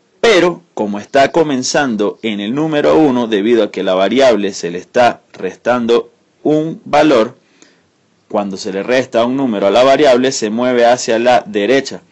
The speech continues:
En otras palabras, yo te pregunto, ¿qué número colocas tú aquí en la x para que esto que está aquí adentro te dé cero?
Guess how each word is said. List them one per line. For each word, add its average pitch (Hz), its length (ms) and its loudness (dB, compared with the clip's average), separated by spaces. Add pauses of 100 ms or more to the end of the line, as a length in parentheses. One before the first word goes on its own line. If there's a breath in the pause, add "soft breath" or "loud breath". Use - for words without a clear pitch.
(300 soft breath)
En 107 140 -8
otras 123 240 -2
palabras, 131 480 2
yo 139 140 0
te 139 100 2
pregunto, 120 640 -2
¿qué 120 140 -4
número 131 300 0
colocas 110 360 -2
tú - 80 -8
aquí 123 160 -4
en 123 100 -4
la 123 180 4
x 123 280 -2
para 95 320 -4
que 98 220 0
esto 117 240 -4
que 110 80 -12
está 101 160 -4
aquí 107 160 -2
adentro 120 400 0
te 110 60 -4
dé 92 180 -2
cero? 143 320 0